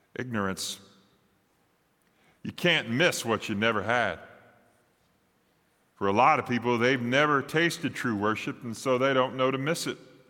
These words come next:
They've always been in a hurry. They've always rushed right past God,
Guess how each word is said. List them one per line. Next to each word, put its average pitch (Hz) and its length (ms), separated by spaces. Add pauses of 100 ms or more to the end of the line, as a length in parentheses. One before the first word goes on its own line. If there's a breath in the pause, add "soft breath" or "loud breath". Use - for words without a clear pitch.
(1080 soft breath)
They've 135 160
always 160 300
been 170 180
in 165 100
a 151 60
hurry. 170 300
They've 135 200
always 160 300
rushed 147 420
right 170 180
past 196 380
God, 131 260